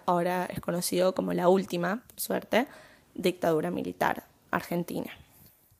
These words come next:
En esta última dictadura, el gobierno dictatorial es responsable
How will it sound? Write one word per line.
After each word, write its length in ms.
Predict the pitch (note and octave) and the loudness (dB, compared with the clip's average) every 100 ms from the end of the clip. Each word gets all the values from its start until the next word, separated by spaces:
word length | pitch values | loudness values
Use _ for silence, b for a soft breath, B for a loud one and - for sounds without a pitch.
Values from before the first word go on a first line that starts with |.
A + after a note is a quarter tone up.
| _ _ _ _ _ _ _ _ _ _ _ | _ _ _ _ _ _ _ _ _ _ _
En 120 | G3+ | 0
esta 600 | G#3+ C#4 - C#4 B3+ G#3 | 0 0 4 6 8 6
última 440 | F#3 F#3+ F#3+ A3 F#3+ | 6 2 0 0 2
dictadura, 880 | F3 E3+ - F3 E3+ E3 E3+ A3 - | 0 -4 -2 0 0 0 0 -2 -4
el 140 | F#3 F3 | -4 -2
gobierno 420 | F3 F#3 G3 G3+ | -2 -2 0 0
dictatorial 1000 | F#3 - F3 F3+ - F3 F3+ F#3 A3+ - | 0 -4 -4 -4 -4 -2 2 2 2 0
es 220 | F#3+ - | -6 -4
responsable 1000 | G3 - - F3 F3+ - F#3 A3 C4 C4+ | -6 -6 -8 -6 -2 2 4 6 6 4